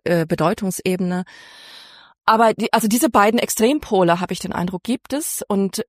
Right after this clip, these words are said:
über Spiele in zum Beispiel dem öffentlich-rechtlichen Medien oder auch in, in Privatmedien zu berichten auf eine Art und Weise, dass es für beide Seiten interessant ist, fällt, glaube ich, vielen Leuten schwer. Und ich würde mir da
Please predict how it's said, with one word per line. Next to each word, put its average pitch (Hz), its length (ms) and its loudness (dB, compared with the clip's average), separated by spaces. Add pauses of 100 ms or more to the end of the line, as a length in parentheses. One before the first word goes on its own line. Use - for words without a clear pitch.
über 294 240 2
Spiele 233 720 0 (120)
in 254 300 2
zum 220 160 -2
Beispiel 185 320 -4
dem 165 160 -8
öffentlich-rechtlichen 175 800 -8 (580)
Medien 233 640 0 (460)
oder 226 340 6
auch 196 260 2
in, 180 360 0
in 175 180 -4
Privatmedien 190 840 -2
zu 185 200 -8
berichten 196 480 -6
auf 175 160 -4
eine 165 220 -2
Art 247 200 0
und 240 200 -4
Weise, 202 440 0
dass 180 200 -4
es - 280 -6 (200)
für - 260 -2
beide 269 420 4
Seiten 208 380 2
interessant 214 720 -6
ist, - 420 -8 (100)
fällt, - 460 -2
glaube 196 520 2
ich, - 420 -8
vielen 226 480 0
Leuten 185 380 0
schwer. 170 720 -2
Und 170 120 -6
ich - 160 -10
würde 175 120 -4
mir 170 160 -2
da 208 340 2